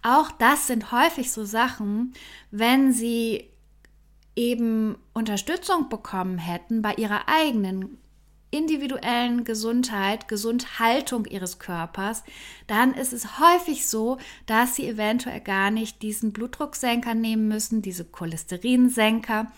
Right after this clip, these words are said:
Den nehmen sie natürlich, sie haben dieses Symptom Bluthochdruck und nehmen dafür ein Medikament. Wir sind als Expertin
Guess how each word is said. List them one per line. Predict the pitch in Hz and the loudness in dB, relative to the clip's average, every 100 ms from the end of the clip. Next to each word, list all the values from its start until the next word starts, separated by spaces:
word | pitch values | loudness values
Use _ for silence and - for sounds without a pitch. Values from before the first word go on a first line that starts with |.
| - - - - - - | -20 -20 -20 -20 -20 -6
Den | 254 254 | 0 2
nehmen | 240 262 311 | 4 4 4
sie | 302 | 0
natürlich, | 302 302 311 285 277 302 320 - | -2 -2 -4 -6 -4 -4 -6 -6
sie | 233 | -4
haben | 220 220 | 0 0
dieses | 214 202 196 - | 0 -2 -4 -4
Symptom | 202 196 - 254 269 285 294 | -4 -4 -4 -2 0 0 -4
Bluthochdruck | 247 202 202 - 226 233 - 285 311 - | -4 -6 -4 -4 -4 -4 -8 -6 -6 -6
und | 220 | -6
nehmen | 214 220 226 214 | -2 -2 0 0
dafür | 196 202 247 | 0 0 -2
ein | 220 220 | -2 -2
Medikament. | 214 233 - 214 196 180 - - - _ _ - - - - - _ _ | -4 -6 -2 0 0 -2 -6 -12 -14 _ _ -20 -20 -20 -20 -20 _ _
Wir | 208 220 269 330 320 | -6 -2 2 2 2
sind | 247 254 294 330 - | 4 4 4 0 -4
als | 254 247 247 | -4 -4 -4
Expertin | 247 - 233 233 254 285 262 254 254 240 - | -10 -6 -2 0 -2 0 4 6 6 2 -4